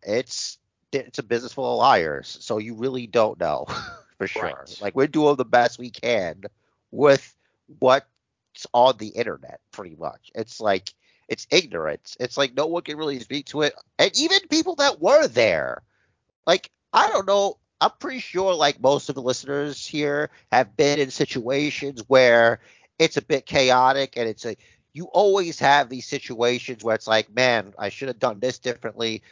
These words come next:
Speaker 1: or where things happen so fast where you can't catch up and it's just out of your control. You
Speaker 2: Mm-hmm.
Speaker 1: know what I mean? And sometimes you, you know, things uncharacteristic and just, like, so much happening at once, like, your memory's even fucked.
Speaker 2: Exactly.
Speaker 1: Like, you really don't remember. And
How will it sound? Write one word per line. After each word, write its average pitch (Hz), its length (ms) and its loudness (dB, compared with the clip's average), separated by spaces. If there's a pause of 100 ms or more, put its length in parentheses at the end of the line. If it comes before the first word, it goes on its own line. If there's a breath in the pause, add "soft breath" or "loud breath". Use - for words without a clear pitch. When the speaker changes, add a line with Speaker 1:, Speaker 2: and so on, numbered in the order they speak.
Speaker 1:
or 143 160 4
where 147 100 6
things 202 240 -2
happen 180 280 4
so 165 320 0
fast 175 360 4
where 131 120 -8
you 139 100 -10
can't 139 320 0
catch 127 300 -4
up 139 240 2
and 110 80 -14
it's 101 100 -16
just - 180 -14
out 113 160 2
of 117 60 -6
your 110 100 -6
control. 127 600 -2 (260)
You 127 100 -16
Speaker 2:
Mm-hmm. 151 80 -8
Speaker 1:
know 190 100 0
what 185 100 0
I 180 80 0
mean? 190 320 -8 (180 soft breath)
And - 80 -14
sometimes 160 320 -4
you, 151 140 -8
you 147 80 -6
know, 139 60 -4
things 143 340 -12
uncharacteristic 131 1200 0
and 92 160 -6 (320 soft breath)
just, 139 200 -8
like, 143 120 0
so 160 260 -2
much 151 200 -2
happening 147 340 2
at 117 140 0
once, 156 320 0
like, 135 120 -6
your 127 120 -10
memory's 127 440 -2
even 80 160 -14
fucked. - 460 -14 (320)
Speaker 2:
Exactly. 131 260 -2
Speaker 1:
Like, 147 200 0
you 190 80 -14
really 196 320 -2
don't 160 280 0
remember. 143 600 -2 (260 soft breath)
And 190 600 4